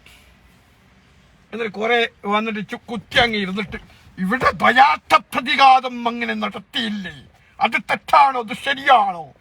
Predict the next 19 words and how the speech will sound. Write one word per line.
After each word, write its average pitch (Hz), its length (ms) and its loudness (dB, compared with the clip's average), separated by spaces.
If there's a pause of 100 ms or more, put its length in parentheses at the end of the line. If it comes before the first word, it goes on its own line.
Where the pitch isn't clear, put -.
(200)
ഇവിടെ 285 200 0
സ്ത്രീ 339 320 -2
വിരുദ്ധതയല്ലേ? 220 1120 -4 (240)
എന്ത് 190 160 -2
സ്ത്രീ 233 180 0
വിരുദ്ധത? 226 360 0 (1300)
എന്ത് 208 200 -2
സ്ത്രീ 285 180 2
വിരുദ്ധത? 302 440 0 (320)
സമൂഹത്തിൽ 294 400 2
മാന്യമായിട്ട് 269 500 2
ഡ്രസ് 247 260 -4
ഇട്ട് 262 200 -4
നടക്കണം 254 380 2
എന്ന് 254 140 -4
പറഞ്ഞതാണോ 240 460 0 (180)
സ്ത്രീ 269 220 0
വിരുദ്ധതയായിട്ട് 262 720 -2
വരിക? - 220 0